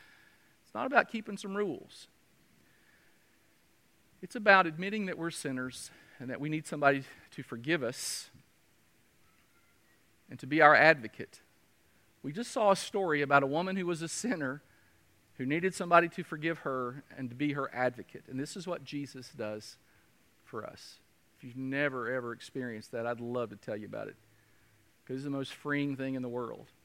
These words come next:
It just is incredibly freeing. Why don't we pray? I'm gonna ask God to fill our hearts with the things he wants to say to us, and then I'll explain the offering. Lord, thank you for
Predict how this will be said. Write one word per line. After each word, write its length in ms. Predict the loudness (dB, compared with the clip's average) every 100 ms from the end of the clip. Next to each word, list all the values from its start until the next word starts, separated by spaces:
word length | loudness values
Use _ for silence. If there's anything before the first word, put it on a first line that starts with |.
| _ _ _ _ -20
It 100 | -14
just 300 | -14 -14 -8
is 180 | -6 -4
incredibly 540 | -4 -2 -2 -2 -6
freeing. 380 | -10 -14 -16 -20 _ _ _ _ _ _ -20 -20 -20 -20 _ _ _ _
Why 60 | 2
don't 100 | 2
we 60 | -2
pray? 400 | 4 6 6 4 -12 -20 _ _ _ _ _ _ _ -12
I'm 80 | -6
gonna 160 | -2
ask 180 | -2 0
God 300 | 6 8 8
to 200 | 2 -6 -10 -20 -20
fill 240 | -4 2
our 100 | 2
hearts 340 | 4 2 2 -2
with 140 | -6
the 80 | -6
things 360 | -4 -2 -2 -4
he 120 | -4
wants 340 | -4 -6 -14
to 120 | -18 -8
say 240 | -4 -4
to 240 | -2 -4 -4
us, 220 | -4 -14 -20 -20 -20 _
and 60 | -2
then 80 | 4
I'll 100 | 4
explain 560 | 4 -4 -4 -4 -4 -8 -18 -20 -12
the 100 | -2
offering. 400 | 0 0 -4 -12
Lord, 240 | -6 -6 -2
thank 300 | -2 -2 -4
you 100 | -6
for 420 | -4 0 0